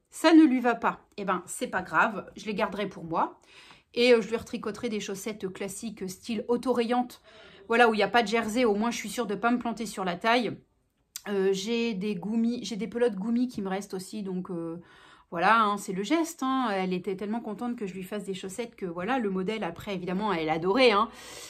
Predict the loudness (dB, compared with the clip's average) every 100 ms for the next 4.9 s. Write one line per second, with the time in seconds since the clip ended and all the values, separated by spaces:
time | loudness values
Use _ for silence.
0 | -14 -2 2 4 4 2 6 8 10 8
1 | 6 2 0 -2 -2 -2 -2 -2 -2 -4
2 | -6 -4 -4 -6 -2 0 0 0 -4 -6
3 | -8 -8 -12 -12 -14 -6 -4 -2 -2 -4
4 | -6 -12 -8 -4 -2 -2 -2 -4